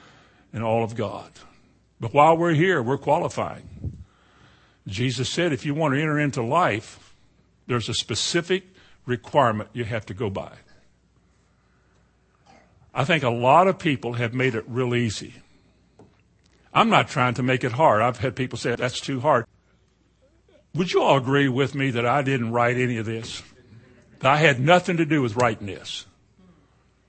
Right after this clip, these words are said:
And I went to school <laughs> just long enough that I can read most of it.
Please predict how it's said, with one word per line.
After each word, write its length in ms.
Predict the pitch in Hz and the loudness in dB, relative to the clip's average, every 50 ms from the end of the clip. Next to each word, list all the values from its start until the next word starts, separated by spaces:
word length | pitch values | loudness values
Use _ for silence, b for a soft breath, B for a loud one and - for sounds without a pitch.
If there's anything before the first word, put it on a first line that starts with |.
| _ _ _ _ _ | _ _ _ _ _
And 100 | - 117 | -2 0
I 60 | 131 | 0
went 240 | 151 147 156 151 - | 2 2 0 -2 -2
to 80 | - 127 | -4 -6
school 300 | - - - 160 147 135 | -6 -2 -2 -2 -2 0
<laughs> 0 | |
just 340 | 120 117 - 214 - - 190 | -2 2 2 2 2 2 2
long 280 | 180 180 196 196 156 | 4 6 6 6 4
enough 300 | 123 117 123 139 143 - | 2 2 2 2 2 2
that 100 | 127 123 | 2 2
I 120 | 139 147 143 | 2 0 0
can 220 | - 131 131 123 | -2 -4 -4 0
read 260 | 135 156 156 156 123 | 2 2 2 2 2
most 360 | 131 143 147 143 - - - | 0 0 0 0 -2 -4 -4
of 200 | 131 113 104 - | -4 -4 -4 -6
it. 220 | - - - - | -12 -16 -18 -20